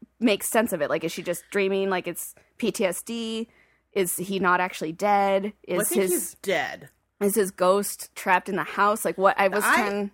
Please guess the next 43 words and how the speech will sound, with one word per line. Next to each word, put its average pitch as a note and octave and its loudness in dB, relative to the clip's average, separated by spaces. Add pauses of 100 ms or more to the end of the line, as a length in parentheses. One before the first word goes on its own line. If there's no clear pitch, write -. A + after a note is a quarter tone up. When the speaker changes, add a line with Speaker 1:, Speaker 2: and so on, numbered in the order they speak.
(160)
Speaker 2:
I A#3+ -2
mean, C4 -10 (120)
I A#3 -6
think D4 -10
it C#4 -10
could G#3+ -12
either G3+ -6
be E3 -8 (260)
that D3+ -6
she's E3+ -16
dreaming D3 -14 (580)
or D#3+ -4
that C3+ -10
it's - -14
his B2 -14
ghost. - -16
Like, E3 -8
I D#3+ -6
think D#3+ -12
it's D#3 -10
left C#3+ -10
up C#3 -12
to - -18
your B2+ -8
interpretation. C#3 -10
Like, D#3 -6
Speaker 1:
Okay. - -8
Speaker 2:
there's D3 -10 (400)
evidence F#3+ -2
because E3 -12
of E3 -8
the E3 -12
rapid D3+ -6
breathing, D3+ -10
which D3 -14
is D3 -12
something D3 -12
we C#3+ -12
saw C3+ -8 (420)
in D3+ -8
previous F3+ -8
visions. D4 -8
Speaker 1:
Mm-hmm. F#3+ -2